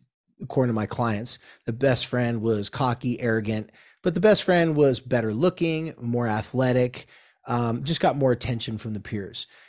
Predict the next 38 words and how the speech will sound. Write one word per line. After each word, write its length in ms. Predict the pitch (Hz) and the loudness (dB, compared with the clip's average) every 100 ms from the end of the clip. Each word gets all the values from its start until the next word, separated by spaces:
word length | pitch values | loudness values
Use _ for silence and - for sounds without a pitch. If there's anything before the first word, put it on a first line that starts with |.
| _ | _
And 320 | 117 113 110 110 | -4 -2 -2 0
every 240 | 135 135 | 0 2
time, 340 | 139 127 123 | 2 2 0
uh, 360 | 120 113 110 107 | -2 -2 -2 -4
the 100 | 104 | -4
teenager 720 | - 131 123 117 117 117 117 | -2 0 0 0 0 0 -2
that 320 | 107 107 107 - | -2 -4 -4 -2
I 140 | 117 | 2
was 160 | 156 - | 2 2
talking 340 | 113 104 113 | 0 0 -4
to 300 | - 110 107 | -2 -2 -2
would 240 | 104 101 95 | -2 -4 -2
vent 360 | 117 120 120 | -2 0 -4
and 100 | 101 | -4
talk 220 | 139 165 | -2 -2
about 200 | - 107 | -2 -6
the 60 | 104 | -6
best 240 | 104 101 | -8 -8
friend 200 | - 101 | -6 -6
that 140 | 101 104 | -6 -8
way, 280 | 101 101 - - - - | -8 -8 -10 -20 -20 -4
I 80 | 147 | 2
noticed 480 | 165 170 160 - 135 | 6 6 6 2 2
that 260 | 127 120 | 0 2
they're 280 | 170 170 160 | 2 2 0
nitpicky. 760 | 170 202 226 - 117 69 104 | -2 2 2 0 -8 -10 -8
They're, 340 | 117 139 139 135 | 0 2 2 0
they're 200 | 151 147 | 0 0
saying 320 | - 185 151 | 2 0 0
petty 280 | 127 151 139 | 0 2 2
things, 380 | 135 131 120 104 | 0 -2 -2 -2
or 60 | |
they 160 | 110 143 | -2 0
did 180 | 143 131 | -2 -2
this, 260 | 135 127 | -2 -2
they 140 | - 123 | -2 -2
did 160 | 123 | -2
that. 340 | 113 113 104 | 0 0 -2